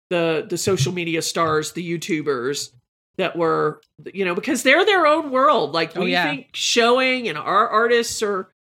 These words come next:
Speaker 1: you know, where it's at. They have their own network. And,
Speaker 2: Yeah.
Speaker 1: you know, we met 'em, they, we had a bunch of 'em in our room, um, both Friday and Saturday nights. And I tell you what, I had a howl with those kids.
Speaker 2: I had
Speaker 1: They
Speaker 2: so
Speaker 1: are a
Speaker 2: much
Speaker 1: riot.
Speaker 2: fun with the young people. It's
Speaker 1: Super fun.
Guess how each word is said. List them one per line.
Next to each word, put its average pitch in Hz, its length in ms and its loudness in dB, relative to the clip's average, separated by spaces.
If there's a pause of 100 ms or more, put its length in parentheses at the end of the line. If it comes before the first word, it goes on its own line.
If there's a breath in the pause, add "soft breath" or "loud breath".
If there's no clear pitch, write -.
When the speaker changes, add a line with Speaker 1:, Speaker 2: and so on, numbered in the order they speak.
(320)
Speaker 1:
you 190 80 0
know, 185 100 2
where 202 220 2
it's 214 180 -2
at. 196 360 0
They 208 180 2
have 196 260 2
their 170 180 -2
own 185 200 -2
network. 147 560 -4
And, 135 200 -8
Speaker 2:
Yeah. 156 180 -8
Speaker 1:
you 170 80 -4
know, 135 200 -4 (300)
we 233 140 4
met 247 240 4
'em, 196 140 2
they, 208 160 2
we 190 180 0
had 220 140 4
a 180 40 -4
bunch 185 240 -2
of 170 100 -6
'em 160 120 -4
in 160 80 -4
our 156 120 -2
room, 160 460 -6
um, 147 240 0
both 151 380 -4
Friday 156 260 0
and 156 80 -8
Saturday 151 380 -2
nights. 151 360 -6
And 143 120 -10
I 151 100 -4
tell 160 200 -4
you 151 120 -4
what, 139 180 -4
I 147 280 -4
had 135 540 -4 (520)
a 170 60 -6
howl 151 600 -2
with 135 180 -8
those 143 240 -4
kids. 143 240 -2
Speaker 2:
I 202 120 4
had 196 140 2
Speaker 1:
They 170 100 2
Speaker 2:
so 202 160 4
Speaker 1:
are - 20 2
a 202 40 0
Speaker 2:
much 185 120 0
Speaker 1:
riot. 165 320 4
Speaker 2:
fun 170 80 -4
with 160 140 -8
the 165 60 -10
young 156 260 -6
people. 131 320 -6
It's 131 160 0
Speaker 1:
Super 226 440 0
fun. 180 400 -2